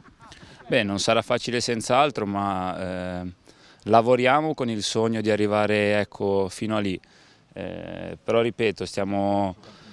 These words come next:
stiamo guardando già troppo lontano, perché in mezzo ci sono veramente una marea di, di sacrifici da fare e di obiettivi che arrivano prima di quello in fondo.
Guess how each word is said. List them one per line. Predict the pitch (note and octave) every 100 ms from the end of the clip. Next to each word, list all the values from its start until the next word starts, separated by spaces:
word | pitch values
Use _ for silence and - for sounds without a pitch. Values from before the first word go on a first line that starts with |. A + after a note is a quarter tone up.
| - - -
stiamo | - - A#2
guardando | A2+ A#2 B2 B2
già | A2+ C#3
troppo | - C#3 - C#3
lontano, | C3+ B2+ B2+ D#3 D3+
perché | B2 A2+ A#2+ A2+ A2+ A2
in | A2+
mezzo | A#2 A#2
ci | B2+ A#2+
sono | B2 A#2 A2+ A2 G#2+ G#2 G#2 G2+ G2 G2 F#2+ F#2 F#2 F2+
veramente | G2+ G#2 A#2 A#2+
una | A#2+ A#2
marea | A2+ A2 A2+ A#2+ A#2+ A2
di, | A2 G#2+ G#2+ G#2 G2+ F#2+
di | G2+
sacrifici | G2 A#2+ - A2 - B2 -
da | A2+
fare | A2 - B2 C#3+ C#3 B2+ A#2
e |
di | G#2+
obiettivi | A2 G2+ A2 - A#2+ A#2
che | G#2+
arrivano | A2 A2 A2 G#2
prima | - A2 A2
di | G#2+
quello | G#2 G#2+
in | G2+
fondo. | F#2 G#2 F#2 F2+ F2+